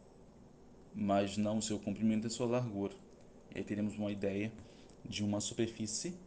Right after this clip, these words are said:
que não é plana. A superfície plana será definida a seguir, assim como a lin-, a reta foi definida depois da definição de linha. Então,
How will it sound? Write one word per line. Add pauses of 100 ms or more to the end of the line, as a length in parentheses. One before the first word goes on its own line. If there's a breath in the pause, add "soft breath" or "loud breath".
(640)
que
não
é
plana.
A
superfície
plana
será
definida
a
seguir,
assim
como
a
lin-,
a
reta
foi
definida
depois
da
definição
de
linha. (1500 loud breath)
Então,